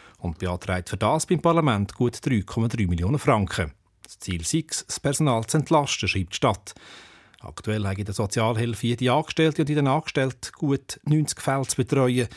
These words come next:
Bei der kesb seien es je fünfundsechzig Fälle. Die Zahl sei in den letzten Jahren stark angestiegen, weil die sozialen Probleme komplexer geworden seien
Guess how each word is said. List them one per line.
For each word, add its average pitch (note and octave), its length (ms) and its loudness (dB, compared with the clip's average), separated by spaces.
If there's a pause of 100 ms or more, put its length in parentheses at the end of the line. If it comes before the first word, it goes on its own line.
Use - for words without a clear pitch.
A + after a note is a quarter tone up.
(380)
Bei F2 80 -4
der F2 80 -2
kesb - 360 -2
seien G2+ 200 -4
es - 160 -4
je A#2 180 0
fünfundsechzig C#3 640 -2
Fälle. F2+ 260 2 (920)
Die D2+ 100 -10
Zahl E2 300 -6
sei G#2 100 -6
in F#2 60 -4
den F2 100 -4
letzten G2+ 300 -4
Jahren G#2+ 160 0
stark - 420 -2
angestiegen, B2 560 2
weil B2 160 4
die B2+ 80 2
sozialen B2 460 2
Probleme B2 340 2
komplexer - 560 2
geworden E3+ 280 6
seien D3 320 2